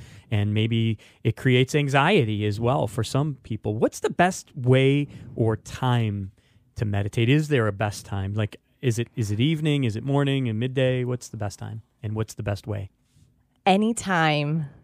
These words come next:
Speaker 2: is a good time to meditate. There are benefits to meditating really early in the morning, um, before, you know, the world starts to get in your brain.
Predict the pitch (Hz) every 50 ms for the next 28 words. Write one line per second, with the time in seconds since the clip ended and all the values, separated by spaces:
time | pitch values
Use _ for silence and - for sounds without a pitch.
0 | _ - 196 180 170 165 - 185 190 190 180 - 185 180 170 165 160 160 160 160
1 | - 165 156 139 143 151 160 - - 202 202 196 208 - - - 180 165 147 -
2 | - 170 175 175 185 185 185 180 165 165 160 165 175 170 - - 180 170 - -
3 | - - - 185 170 165 170 160 160 165 175 170 - - 180 175 165 165 165 165
4 | 170 160 160 180 175 175 175 165 - 165 165 160 160 165 160 160 156 156 156 151
5 | 147 151 160 165 175 185 196 214 226 - - - 165 165 160 156 151 156 156 170
6 | 160 - - - 180 170 165 175 170 170 170 165 165 165 160 - - - - -
7 | - _ _ - 180 170 175 165 156 160 175 160 143 165 165 165 165 165 165 156
8 | - - 170 165 151 - - - 165 151 151 185 170 - - 175 185 190 202 208
9 | 214 214 214 226 233 240 247 254 262 277 302 - - 214 143 98